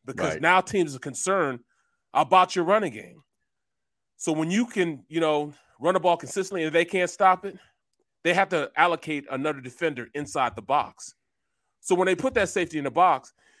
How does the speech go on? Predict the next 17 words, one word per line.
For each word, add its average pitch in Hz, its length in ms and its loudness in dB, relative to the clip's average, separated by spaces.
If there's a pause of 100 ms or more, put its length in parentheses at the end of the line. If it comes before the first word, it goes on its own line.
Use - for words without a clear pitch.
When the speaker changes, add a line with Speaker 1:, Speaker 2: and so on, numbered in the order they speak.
(160)
Speaker 1:
it's 139 120 -8
gonna 165 160 0
open 165 260 2
up 139 100 -2
on 147 80 -2
the 139 120 -2
outside. 131 540 0 (280)
Speaker 2:
Right. 92 180 -2
Speaker 1:
Now, 139 300 -2 (1160)
we 156 140 0
know 208 200 6
that 185 80 4
Smith 185 520 2 (580)
can 147 120 -10
go 160 140 4
out 147 160 4
there 135 300 0